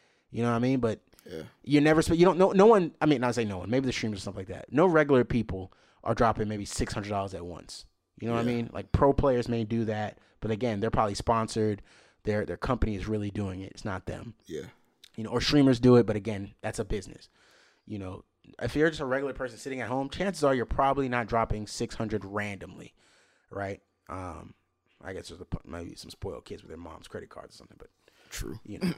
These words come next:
Speaker 1: <clears throat> uh, you're not dropping that at once. You don't realize, but it adds up. You know, "Hey, this week I'm gonna drop twenty bucks.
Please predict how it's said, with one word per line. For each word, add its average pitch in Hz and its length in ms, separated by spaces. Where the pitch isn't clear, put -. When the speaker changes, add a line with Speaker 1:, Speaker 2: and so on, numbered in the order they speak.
Speaker 1:
<clears throat> - 120
uh, 78 220
you're 117 120
not 151 200
dropping 127 300
that 117 160
at 98 80
once. - 520
You 127 160
don't 135 200
realize, 117 400
but 110 120
it 113 80
adds 110 320
up. - 260
You 107 120
know, 95 280
"Hey, 123 200
this 107 240
week 113 160
I'm 107 80
gonna 110 80
drop 107 260
twenty 107 240
bucks. - 460